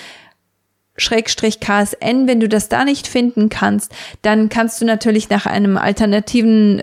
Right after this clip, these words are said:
Produkt suchen und da sollte dann da draufstehen, neunundneunzig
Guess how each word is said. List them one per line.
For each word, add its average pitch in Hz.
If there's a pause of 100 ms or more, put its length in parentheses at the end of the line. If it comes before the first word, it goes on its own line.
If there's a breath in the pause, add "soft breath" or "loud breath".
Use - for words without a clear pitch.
Produkt 226
suchen 233
und 196
da 185
sollte 196
dann 196
da 190
draufstehen, 220 (340 loud breath)
neunundneunzig 208